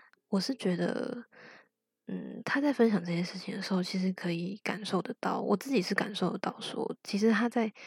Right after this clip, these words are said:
里面，他在当中是蛮受伤的，因为在诗版的这些人啊，原本都是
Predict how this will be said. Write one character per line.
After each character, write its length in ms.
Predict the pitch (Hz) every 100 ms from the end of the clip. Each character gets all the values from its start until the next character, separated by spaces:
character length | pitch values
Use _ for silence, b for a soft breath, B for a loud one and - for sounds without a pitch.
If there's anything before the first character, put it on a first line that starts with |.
| B B
里 140 | - 175
面， 420 | 175 196 180 196 - B B B B _
他 120 | -
在 140 | 247 220
当 280 | 185 165
中 260 | 175 180 175
是 120 | 196
蛮 220 | 208 -
受 240 | 196 190 208
伤 300 | - - 196
的， 100 | -
因 140 | 262
为 260 | 294 285 262 B B B B B
在 420 | - 269 233 196 - _
诗 220 | - - 240
版 160 | 208
的 80 | -
这 140 | -
些 260 | 190 - 175
人 240 | 175 -
啊， 280 | - - 208
原 200 | 220 190 196
本 180 | 185
都 120 | 180 175
是 320 | - 175